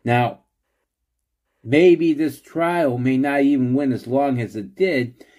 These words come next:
if Job didn't start accusing God of things. Okay? But the important thing is he's willing to listen to God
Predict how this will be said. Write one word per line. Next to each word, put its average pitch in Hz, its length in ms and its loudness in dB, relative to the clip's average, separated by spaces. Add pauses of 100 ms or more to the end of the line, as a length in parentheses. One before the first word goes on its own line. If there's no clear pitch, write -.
(140)
if 131 240 2
Job 156 420 2
didn't 139 280 -2
start 135 320 -2
accusing 127 760 -10 (1040)
God 95 480 -4 (420)
of 107 200 -10
things. - 640 -12 (600)
Okay? 104 440 -6 (2250)
But 120 160 -6
the 165 120 4
important 170 520 0
thing 113 340 -6
is 98 380 -10 (1400)
he's 131 280 -2
willing 127 460 0
to 123 80 -6
listen 123 440 -4
to 101 80 -6
God 98 520 -8